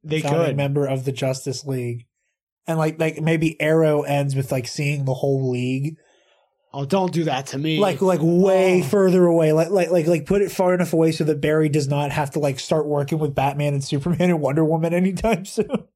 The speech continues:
Speaker 2: But also tee,
Speaker 1: Even if he's just
Speaker 2: tee
Speaker 1: even,
Speaker 2: it up.
Speaker 1: even if it's the Monitor being like, "Look at what you started, Oliver," and you just see the league for
Speaker 2: Yeah.
Speaker 1: a second and then you come back.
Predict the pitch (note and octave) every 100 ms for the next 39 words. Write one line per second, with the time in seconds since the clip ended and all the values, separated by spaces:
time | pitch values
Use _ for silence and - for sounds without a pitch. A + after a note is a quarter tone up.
0 | _ _ _ _ _ _ - - _ _
1 | _ - F3+ E3 F3+ D#3+ - F3+ F3 G3+
2 | G#3+ G3+ G#3 F3+ F#3 - F#3+ E3+ D#3 D3
3 | D#3 - G3+ A#3 G#3+ G3+ F#3+ F3 F3+ F3
4 | E3 E3 D#3 - E3 F3 F3+ E3+ C#3+ D3+
5 | C#3 D3+ C3+ B2+ A2+ A2+ A#2 A2+ A#2 A#2
6 | B2+ C3+ C3+ - F3+ D#3+ D3+ D3+ D3 D#3+
7 | C#3+ C3 C3+ C3 B2 C3+ B2+ A#2+ A#2+ G#2+
8 | G2+ A2